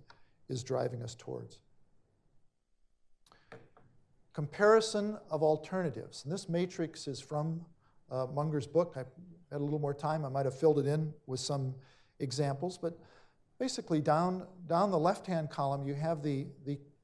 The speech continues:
criterion, uh, that you want to judge. What, what are your, what are your values? What are you trying to achieve? And you might have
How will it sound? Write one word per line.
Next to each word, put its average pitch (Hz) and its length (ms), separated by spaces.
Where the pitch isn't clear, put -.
criterion, 165 840
uh, 143 140
that 160 180
you 156 80
want 165 200
to 170 80
judge. 147 280
What, - 240
what 202 160
are 247 120
your, 208 340
what 196 100
are 240 60
your 214 160
values? 165 680
What 170 120
are 202 40
you 202 100
trying 160 360
to 151 100
achieve? 220 440
And 135 80
you 143 80
might 185 180
have 180 300